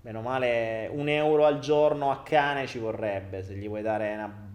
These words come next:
bel po' di riso e di carne, ci vorrebbe veramente tanto. E sono davvero, davvero, davvero tanti. Cioè, soltanto qui attorno a casa, nell'arco di pochi chilometri, ce ne saranno, boh, una cinquantina, non lo so, cioè,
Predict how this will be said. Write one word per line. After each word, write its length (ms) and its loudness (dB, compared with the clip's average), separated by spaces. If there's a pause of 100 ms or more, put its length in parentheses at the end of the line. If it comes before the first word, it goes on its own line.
bel 220 0
po' 220 -4
di 120 -4
riso 240 -6
e 60 -2
di 100 -6
carne, 840 -4
ci 140 -14
vorrebbe 400 -6
veramente 460 -8
tanto. 400 -8
E 100 -8
sono 280 -8
davvero, 640 -2
davvero, 380 -4
davvero 300 -6
tanti. 460 -12 (220)
Cioè, 120 -10
soltanto 760 -2
qui 180 -2
attorno 440 -2
a 60 -6
casa, 420 0
nell'arco 420 -2
di 300 -10 (280)
pochi 280 -6
chilometri, 800 -2 (1200)
ce 100 -16
ne 60 -12
saranno, 520 -12 (100)
boh, 300 -12 (380)
una 240 -12
cinquantina, 800 -10
non 120 -10
lo 60 -12
so, 300 -14
cioè, 100 -20